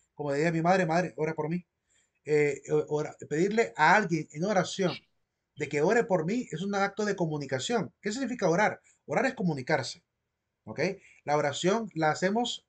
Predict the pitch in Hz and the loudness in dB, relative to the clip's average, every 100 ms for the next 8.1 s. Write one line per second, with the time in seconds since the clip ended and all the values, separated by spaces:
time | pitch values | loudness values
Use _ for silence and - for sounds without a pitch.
0 | - 143 143 139 131 123 117 - _ _ | -10 -6 -2 0 0 0 -4 -8 _ _
1 | 156 156 151 139 131 196 135 139 160 196 | -2 -2 -4 -4 0 0 0 -2 0 0
2 | 180 139 135 131 143 131 135 151 190 - | 0 -2 -4 -4 -4 -6 -4 -2 -2 -2
3 | 143 135 127 117 135 165 175 196 175 226 | -10 -6 -4 -4 -4 -4 -2 0 0 0
4 | 220 - - _ - 147 143 - 139 139 | -4 -16 -20 _ -6 -4 -4 -6 -4 -2
5 | 135 131 131 - 190 185 156 139 _ 113 | -2 -4 -6 2 4 6 2 -4 _ -6
6 | 117 - 135 175 185 170 165 180 170 180 | -4 -4 -2 0 0 0 0 2 2 0
7 | 160 139 139 135 143 185 180 147 139 123 | -2 -6 -6 -4 0 2 0 0 0 0
8 | 117 | -4